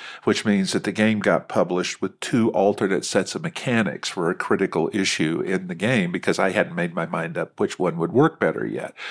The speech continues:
So they just published it with both of them. So this fellow named Steve White in, uh, Charlottesville, Virginia, was trying to get them to explain which set it should be, you know, kind of thing.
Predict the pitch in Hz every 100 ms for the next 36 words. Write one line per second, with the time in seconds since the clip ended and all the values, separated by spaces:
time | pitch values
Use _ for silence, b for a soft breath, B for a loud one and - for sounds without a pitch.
0 | B - 131 156 117 - 87 80 92 117
1 | 247 277 - - _ _ B B B B
2 | B - 160 131 123 123 113 131 135 123
3 | 110 104 - 123 143 104 104 - - _
4 | _ - 131 107 95 90 82 82 - 95
5 | 95 - 107 90 - 78 92 117 _ _
6 | _ _ _ _ _ - 107 95 - 101
7 | 95 95 95 90 95 87 104 90 - 101
8 | 95 92 104 - 98 82 - - 104 95
9 | 80 90 95 95 82 80 90 - - -
10 | 76 78 - -